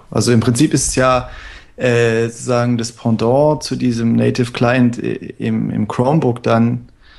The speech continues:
oder im Chrome Browser ist, sind im Prinzip die Apps bei I O S und so, weil das, die gibt's ja auch nur eigentlich, weil, ähm, weil Web halt noch nicht schnell genug ist, würde ich jetzt mal so behaupten.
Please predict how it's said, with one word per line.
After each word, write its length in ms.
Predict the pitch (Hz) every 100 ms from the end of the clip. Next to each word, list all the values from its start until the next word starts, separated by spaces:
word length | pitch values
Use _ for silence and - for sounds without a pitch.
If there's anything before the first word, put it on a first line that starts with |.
| - -
oder 220 | 113 113
im 160 | 113
Chrome 320 | 110 120 123 123
Browser 720 | 117 117 120 120 113 110 113
ist, 220 | - -
sind 140 | 113
im 140 | 113 107
Prinzip 520 | 117 113 120 120 -
die 300 | 110 107 107
Apps 340 | 104 - - -
bei 320 | 107 104 104 101
I 40 | 104
O 120 | 98
S 220 | 95 -
und 100 | 101
so, 240 | - 113 - _ -
weil 280 | 98 107 - - -
das, 480 | - - - 120 -
die 120 | 127
gibt's 200 | 127 -
ja 100 | 123
auch 260 | 113 135 135
nur 400 | 127 127 120 104
eigentlich, 600 | 117 120 113 113 113 -
weil, 480 | 110 113 110 107 104 - - - - - -
ähm, 680 | 110 107 104 104 107 104 - - - _ -
weil 280 | - 110 107
Web 180 | 113
halt 100 | 127
noch 80 | -
nicht 180 | 117 -
schnell 220 | - 117
genug 260 | 117 101 95
ist, 260 | 95 - - - _ - _ _ _ _ _ _
würde 120 | 98
ich 60 | 95
jetzt 200 | - -
mal 120 | 98
so 100 | 101
behaupten. 580 | 95 95 92 - - 92